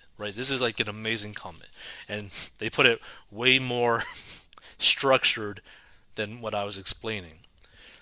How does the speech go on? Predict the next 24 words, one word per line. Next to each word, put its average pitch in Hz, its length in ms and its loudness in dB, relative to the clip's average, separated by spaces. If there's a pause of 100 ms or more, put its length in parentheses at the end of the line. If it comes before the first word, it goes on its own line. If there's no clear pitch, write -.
(140)
Because, 117 220 0
like, 120 200 4
what 135 280 -8
people 165 180 -2
need 180 140 2
to 160 80 6
understand 107 800 0 (960)
is 123 260 0
that 117 360 2 (460)
just 120 240 -2
magically 139 680 0
trying 127 320 2
to, 120 80 0
like, 107 220 -2 (140)
wipe 104 300 0
away 98 320 -6
debt 104 380 -4 (380)
doesn't 127 480 4 (100)
really 117 480 -4
ever 107 300 -4
solve 101 400 4
the - 80 -14
problem, - 540 -6 (680)
right? 110 340 -4